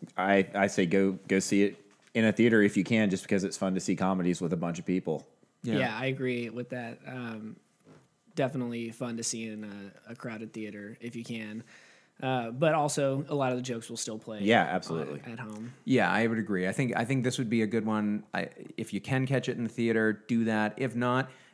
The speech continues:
Speaker 2: maybe invite a few friends over, put it on.
Speaker 3: Should see it, though, I would say, just
Speaker 2: Yeah.
Speaker 3: flat
Speaker 1: Yeah,
Speaker 3: out.
Speaker 1: maybe, but maybe, you know, I don't, I don't think I'd wanna sit down and watch it with my teenage daughter.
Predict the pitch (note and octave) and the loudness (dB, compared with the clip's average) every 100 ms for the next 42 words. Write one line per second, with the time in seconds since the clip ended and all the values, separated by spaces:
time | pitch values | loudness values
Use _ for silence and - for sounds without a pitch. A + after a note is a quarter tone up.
0 | _ G#2+ G#2+ G#2+ G#2 G#2 G2+ G#2+ - G#2 | _ 0 2 2 2 0 0 -4 -2 -2
1 | G2+ G#2 G2 F#2+ G2+ G2 F#2+ A2 G2+ F#2+ | -2 -2 -2 0 0 0 -2 -4 -2 -2
2 | F#2+ F#2+ F#2+ B3 - G3 E3 C3+ B2 A2+ | -2 0 0 2 0 0 0 0 -2 -4
3 | A2 A#2 A#2+ A2 A2+ G3+ A3+ G2 - C3+ | -8 -8 -8 -10 -8 -4 -2 -2 0 4
4 | D3+ D#3+ F#3 G#3+ G#3+ - A#2 C3+ D3 D3+ | 6 8 6 6 4 2 4 4 4 4
5 | E3+ F#3+ G3 D#3 B2+ B2+ B2+ G#2 A2 B2+ | 4 4 2 2 2 4 4 4 2 0
6 | B2+ _ _ _ _ _ G#2 G#2+ C3+ C3+ | -4 _ _ _ _ _ 0 2 2 0
7 | D3 A2+ G2 G2+ F#2 F2+ F2 F2 E2+ D#2 | 4 4 4 0 -2 0 0 0 0 0
8 | - - E2 - D2+ D2+ E2+ D#2 D2 C2+ | -2 -6 -6 -6 -8 -6 -8 -6 -8 -8
9 | C#2+ C2+ C#2 | -8 -6 -8